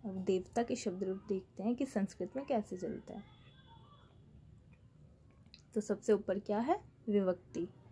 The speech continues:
विभक्ति कौन कौन सी है? प्रथमा विभक्ति, द्वितीय विभक्ति, तृतीया विभक्ति, चतुर्थी विभक्ति, पंचमी विभक्ति, षष्ठी विभक्ति, सप्तमी विभक्ति and last is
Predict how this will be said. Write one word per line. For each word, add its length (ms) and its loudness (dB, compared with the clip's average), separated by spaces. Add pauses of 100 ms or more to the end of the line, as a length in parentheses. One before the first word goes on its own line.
(440)
विभक्ति 380 4
कौन 220 4
कौन 220 6
सी 180 0
है? 160 2 (440)
प्रथमा 400 6
विभक्ति, 680 0 (180)
द्वितीय 420 4
विभक्ति, 800 -2 (760)
तृतीया 420 4
विभक्ति, 640 0 (340)
चतुर्थी 520 0
विभक्ति, 600 2 (440)
पंचमी 500 8
विभक्ति, 640 -2 (640)
षष्ठी 540 4
विभक्ति, 680 2 (260)
सप्तमी 480 0
विभक्ति 580 2 (180)
and 200 2
last 380 0
is 140 4